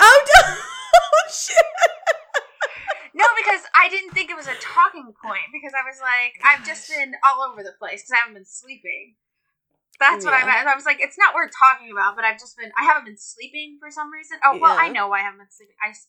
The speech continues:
Speaker 2: started trying to work out again. I went back to the gym
Speaker 1: Uh-huh.
Speaker 2: for the first time in, like, a year.
Speaker 1: A year? <laughs> Yeah.
Speaker 2: When I used to go, like, every day. And so I
Speaker 1: Yeah.
Speaker 2: started
Speaker 1: How is
Speaker 2: running
Speaker 1: it?
Speaker 2: again, and I guess my, I guess I'm running in my sleep now.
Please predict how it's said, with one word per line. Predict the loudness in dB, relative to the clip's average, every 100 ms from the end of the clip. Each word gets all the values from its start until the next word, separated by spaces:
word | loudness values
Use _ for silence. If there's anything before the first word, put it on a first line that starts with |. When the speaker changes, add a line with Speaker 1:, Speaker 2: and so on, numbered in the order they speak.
| -20 -14
Speaker 2:
started | -4 -4 -4 -12
trying | -4 -4 -6
to | -10
work | -10 -4
out | -4 -4
again. | -8 -20 -12
I | -12
went | -2
back | 0 0 -4
to |
the | -20
gym | -6 -6 -6 _ _ _ _ _ _ _ -16
Speaker 1:
Uh-huh. | -14 -10 -8
Speaker 2:
for | -8
the |
first | -6 -8 -8 -6
time | -6 -4 -10 -14
in, | -20 -14
like, | -12 -12 -16 -20 _ _ _ _ _ _ _ _ _ _ _ -20
a |
year. | -16 -12 -12 -14 _ _
Speaker 1:
A | -14
year? | -10 -8 -6 -6 -8
<laughs> | -4 -2 -2
Yeah. | -2 -4 -4 -8
Speaker 2:
When | -6 -4
I |
used | -4 -8 -12
to | -6
go, | -6 -4
like, | -6 -8 -6
every | -4 -4 -6
day. | -6 -6 -8 -16 _ _ _ _ _ _ _ -8
And | -6 -2
so |
I | -2
Speaker 1:
Yeah. | 0
Speaker 2:
started | 0 0
Speaker 1:
How | 2
is |
Speaker 2:
running | 2 0 -2
Speaker 1:
it? |
Speaker 2:
again, | -2 -2 -2
and | -4
I |
guess | -2 -4 -4 -10
my, | -14 _ _ -8
I | -6
guess | -8 -10
I'm | -12 -6
running | -6 -6 -18
in | -20
my | -20
sleep | -20 -20 -20 -20 -10
now. | -8 -8